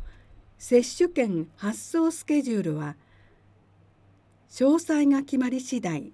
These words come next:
市ホームページなどでお知らせします。令和五年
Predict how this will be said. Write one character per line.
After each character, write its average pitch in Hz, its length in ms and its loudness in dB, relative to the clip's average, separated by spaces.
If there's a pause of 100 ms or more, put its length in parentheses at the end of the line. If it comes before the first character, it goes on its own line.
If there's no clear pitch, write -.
(140)
市 311 260 2
ホ 262 220 0
ー - 40 8
ム 330 160 8
ペ 320 180 2
ー 320 60 2
ジ 311 100 4
な 233 160 2
ど 190 100 -2
で 160 240 -6
お 156 80 -10
知 170 140 -8
ら 156 100 -6
せ 165 140 -10
し - 180 -10
ま 147 200 -4
す。 - 180 -20 (1300)
令 302 220 4
和 269 180 0
五 220 160 -4
年 202 280 -2